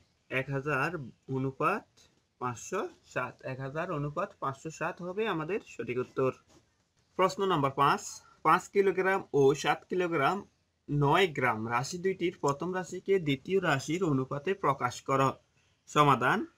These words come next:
পূর্ব রাশি, এখানে পূর্ব রাশি হলো পাঁচ, এখানে পূর্ব রাশি হলো পাঁচ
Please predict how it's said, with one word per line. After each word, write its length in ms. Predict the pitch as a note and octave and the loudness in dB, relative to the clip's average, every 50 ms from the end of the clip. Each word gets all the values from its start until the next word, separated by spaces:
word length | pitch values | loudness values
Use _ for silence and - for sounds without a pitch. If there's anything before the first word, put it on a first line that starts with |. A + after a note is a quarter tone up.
| _ _ _ _ _ _ - | _ _ _ _ _ _ 0
পূর্ব 200 | E3 F3 F#3+ F3+ F#3 E3+ C#3 | 0 0 2 2 4 4 4
রাশি, 280 | B2+ B2 A#2 - D3+ F3+ A3 A3 - _ _ _ _ _ _ _ _ _ _ _ _ _ _ _ _ _ _ _ _ _ _ _ _ _ _ _ _ _ _ _ _ _ _ _ _ _ _ _ _ _ _ _ _ _ _ _ _ _ - C#3+ | 4 2 0 -2 -4 -4 -4 -6 -10 _ _ _ _ _ _ _ _ _ _ _ _ _ _ _ _ _ _ _ _ _ _ _ _ _ _ _ _ _ _ _ _ _ _ _ _ _ _ _ _ _ _ _ _ _ _ _ _ _ -8 -6
এখানে 220 | C#3+ D#3+ E3+ G3 G3+ G3+ | -4 -2 -2 -2 -2 -2
পূর্ব 220 | - D3+ D#3+ F3+ F#3+ G3+ G3 G3 | -2 -2 -2 0 0 0 0 0
রাশি 200 | F#3 F3 - F#3+ F#3+ F3+ | -2 -2 -2 -2 0 2
হলো 160 | D#3+ C3 C#3 G3 - - - - _ _ _ _ _ - | 2 2 0 0 -4 -8 -18 -20 _ _ _ _ _ 0
পাঁচ, 240 | C3+ C3+ D#3 F3 - - _ _ _ _ _ _ _ _ _ _ _ _ _ _ _ _ _ _ _ _ _ _ _ _ _ _ _ _ _ _ _ _ _ _ _ _ _ _ _ D3 | 0 0 0 0 -4 -12 _ _ _ _ _ _ _ _ _ _ _ _ _ _ _ _ _ _ _ _ _ _ _ _ _ _ _ _ _ _ _ _ _ _ _ _ _ _ _ -6
এখানে 180 | D3 F3 F#3+ F#3 F#3 | -2 0 0 0 0
পূর্ব 140 | E3+ E3+ F3+ F#3 F#3+ | -2 0 2 2 2
রাশি 140 | F3+ F#3+ F#3+ | 2 2 2
হলো 120 | F#3+ G3+ G3+ G3+ D#3 | 2 2 0 0 2
পাঁচ 180 | C#3 C#3 C#3+ | 0 0 0